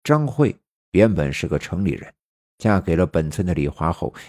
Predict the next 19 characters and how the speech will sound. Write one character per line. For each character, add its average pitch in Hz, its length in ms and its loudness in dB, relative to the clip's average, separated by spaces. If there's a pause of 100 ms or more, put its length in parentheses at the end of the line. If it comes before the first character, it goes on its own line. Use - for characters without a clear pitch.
也 90 180 0
就 87 180 -2
留 78 160 0
在 85 140 0
了 71 80 0
村 95 240 -6
子 73 100 -8
里。 - 160 -16 (1300)
她 156 120 2
不 156 200 2
同 117 200 0
于 123 80 2
普 71 320 -4
通 98 220 -2
的 71 180 0
农 71 200 -4
村 92 180 -2
妇 76 160 -8
女， 60 180 -12